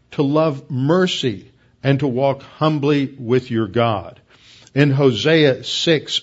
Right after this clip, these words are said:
six, which is quoted twice in Matthew, the Lord says, "I desire mercy and not sacrifice, and the knowledge of God more than burnt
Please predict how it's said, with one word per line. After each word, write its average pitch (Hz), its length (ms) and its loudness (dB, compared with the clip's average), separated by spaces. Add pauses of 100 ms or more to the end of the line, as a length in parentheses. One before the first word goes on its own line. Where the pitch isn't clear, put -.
six, - 680 -2
which 135 160 -4
is 127 140 -6
quoted 156 500 -2
twice 147 500 -6
in 113 220 -10
Matthew, 135 560 -4 (840)
the 117 120 -2
Lord 139 300 2
says, 131 380 0
"I 120 160 -2
desire 120 500 0
mercy 175 840 -2 (400)
and 120 220 -2
not 117 300 -4
sacrifice, 123 1200 -4
and 123 160 -6
the 113 80 -4
knowledge 131 440 0
of 98 120 -12
God 127 400 -2
more 117 220 -2
than 110 240 -4
burnt 110 340 -8